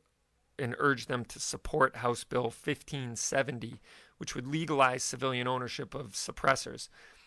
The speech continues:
Um, right now, forty-two other states you can use and own suppressors, and Massachusetts is not one of those states, but for any lawful purpose. So that would be a huge benefit to this state.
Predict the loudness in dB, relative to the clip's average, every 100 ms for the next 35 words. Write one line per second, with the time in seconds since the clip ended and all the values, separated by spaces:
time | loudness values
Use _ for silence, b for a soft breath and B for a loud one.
0 | B _ -4 -4 -6 -14 _ _ 0 0
1 | 2 2 4 4 0 -6 -2 2 4 2
2 | 4 4 4 -2 2 2 2 -4 -6 -6
3 | -2 0 -2 -4 -8 -4 -2 -2 -4 -8
4 | 0 2 2 -2 -4 -6 B B B B
5 | B _ _ 0 0 0 -4 -14 _ -6
6 | -4 -4 -8 -8 -6 -10 -10 -8 -4 -4
7 | 0 0 0 -4 -6 -6 -8 -6 -8 -6
8 | -4 -4 0 2 2 0 -2 -4 -10 -2
9 | -2 -2 -8 -14 B B B B 2 6
10 | 6 4 -6 _ -8 0 0 0 -2 0
11 | -2 -4 -2 0 0 -2 -2 -2 -2 -4
12 | -8 -6 -6 -6 -4 -6